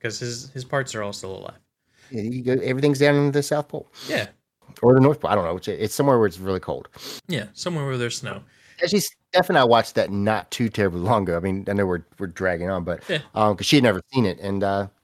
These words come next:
Speaker 2: I think she liked it. I, you know, actually, I think I teared up. You know,
Speaker 1: It's
Speaker 2: I, I always
Speaker 1: good.
Speaker 2: do it, and when he, when he, when he gets blowed up, I always tear up.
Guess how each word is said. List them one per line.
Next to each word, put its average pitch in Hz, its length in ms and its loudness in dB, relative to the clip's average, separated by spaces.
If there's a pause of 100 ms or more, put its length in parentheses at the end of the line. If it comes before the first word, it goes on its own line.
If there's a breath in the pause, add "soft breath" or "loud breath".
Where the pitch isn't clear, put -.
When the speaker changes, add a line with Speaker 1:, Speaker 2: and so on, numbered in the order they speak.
(320)
Speaker 2:
I - 40 -8
think 302 240 0
she 233 140 2
liked 87 280 0
it. 120 60 0
I, 135 120 4
you 160 140 0
know, 131 100 8
actually, 131 300 4
I 110 60 4
think 110 160 0
I 95 60 4
teared 113 300 -2
up. 107 220 2
You 139 60 -4
know, 110 100 0
Speaker 1:
It's 131 220 0
Speaker 2:
I, 107 60 2
I 117 40 6
always 131 240 6
Speaker 1:
good. 80 40 -10
Speaker 2:
do 101 200 2
it, 90 120 -4 (120)
and 87 320 -10 (120)
when 107 200 -4
he, 98 80 -6
when 98 200 -6
he, 92 160 -6 (300 soft breath)
when 104 80 0
he 104 40 2
gets 95 140 -2
blowed 92 280 2
up, 90 220 2
I 95 40 2
always 98 180 0
tear 95 240 0
up. 90 180 -2